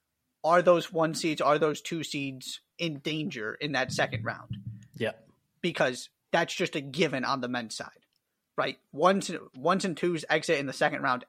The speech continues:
Speaker 1: every single season.
Speaker 2: Mm-hmm.
Speaker 1: And you saw Georgia push Iowa and needed an explosion from Caitlin Clark to survive. You see Ole Miss go in and beat Stanford on their home floor.
Speaker 2: Mm-hmm.
Speaker 1: That kind of stuff is what takes this tournament to the next level. So shout out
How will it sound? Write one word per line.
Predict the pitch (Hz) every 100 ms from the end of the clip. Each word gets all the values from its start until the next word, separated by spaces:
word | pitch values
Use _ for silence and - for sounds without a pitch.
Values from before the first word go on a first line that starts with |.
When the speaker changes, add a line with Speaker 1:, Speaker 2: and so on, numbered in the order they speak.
| -
Speaker 1:
every | 156 165 165 160
single | - - 139 139 135 _ -
season. | - 107 - _ _ _ _ -
Speaker 2:
Mm-hmm. | 104 104 - -
Speaker 1:
And | 156 120 - -
you | - 143
saw | 170 147
Georgia | 143 156 156 156
push | - 156 - - _ _ _ _ _ _ _ _
Iowa | 156 170 170 170 165
and | 139 139
needed | 143 131
an |
explosion | 131 - 147 139 135
from | 135
Caitlin | 160 135 120
Clark | 180 180
to | 180
survive. | - 151 151 147 143 - -
You |
see | 135 -
Ole | 156 143
Miss | 147 139
go | - 143
in | 139 139
and | 127 127
beat | 131 123 _ _ _ _ _
Stanford | - - 180 165 165
on | 139
their | 131
home | 127 117
floor. | - 170 160 147
Speaker 2:
Mm-hmm. | - - 151
Speaker 1:
That | 160 175
kind | - 160
of |
stuff | - 160 143
is | 151
what | 143 135
takes | - 139
this | 139 135
tournament | - 135 127
to | 131
the | 127
next | 123 127 -
level. | 127 123 127
So | - 123 110 _ _ _
shout | - 165 156
out | 151